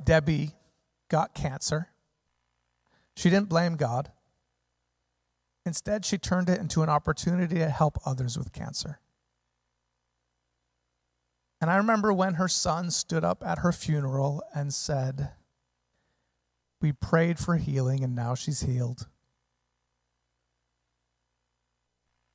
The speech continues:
And now Jamie Van Gelder, her son, leads his own church, right?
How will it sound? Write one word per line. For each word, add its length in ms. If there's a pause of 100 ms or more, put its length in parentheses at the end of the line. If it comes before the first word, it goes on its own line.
(260)
And 100
now 200
Jamie 440
Van 260
Gelder, 380
her 140
son, 460
leads 340
his 160
own 260
church, 540 (1040)
right? 240